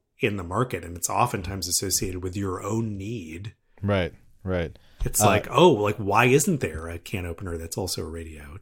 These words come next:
Speaker 1: To use a terrible
Speaker 2: Yeah.
Speaker 1: example.
Speaker 2: Yeah, that's, that's why there's the old expression, "Desperation for fame and relevance is the mother of invention."
Speaker 1: <laughs> That's right. That's exactly right.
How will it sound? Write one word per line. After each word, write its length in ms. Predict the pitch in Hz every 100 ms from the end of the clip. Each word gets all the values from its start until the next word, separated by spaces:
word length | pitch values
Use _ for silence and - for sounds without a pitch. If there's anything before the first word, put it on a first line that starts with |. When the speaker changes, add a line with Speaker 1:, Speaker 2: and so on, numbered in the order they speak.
| -
Speaker 1:
To 120 | 107
use 140 | 82
a 100 | 82
terrible 380 | - - 110 120
Speaker 2:
Yeah. 60 | 90
Speaker 1:
example. 520 | 92 82 - 80 - -
Speaker 2:
Yeah, 100 | 135
that's, 220 | 107 104
that's 320 | - 117 -
why 480 | 107 107 104 101 98
there's 260 | 95 95 -
the 120 | 98
old 140 | 85
expression, 540 | 90 - 131 - 87 80
"Desperation 680 | 104 98 110 90 85 92
for 140 | 82 90
fame 240 | 98 90
and 100 | 85
relevance 460 | 101 113 87 80 -
is 100 | 82
the 80 | 85
mother 320 | 78 76 69
of 100 | 73
invention." 440 | 71 82 87 - - - -
Speaker 1:
<laughs> 0 | - - - - - - - - -
That's 800 | 294 262 - - 247 269 - -
right. 260 | 233 - - -
That's 80 | 92
exactly 520 | 98 95 - - -
right. 320 | - 73 -